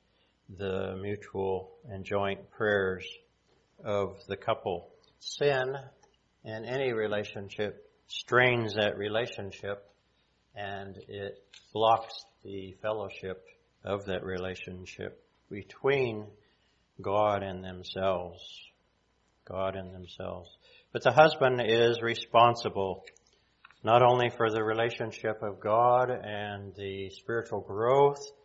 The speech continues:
of his entire family, but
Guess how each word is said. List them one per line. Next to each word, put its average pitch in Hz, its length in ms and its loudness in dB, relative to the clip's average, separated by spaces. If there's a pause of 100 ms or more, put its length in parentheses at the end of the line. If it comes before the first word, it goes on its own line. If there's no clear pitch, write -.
(140)
of 104 160 -6
his 107 220 -2
entire 110 480 0
family, 127 600 0 (1900)
but 98 460 -2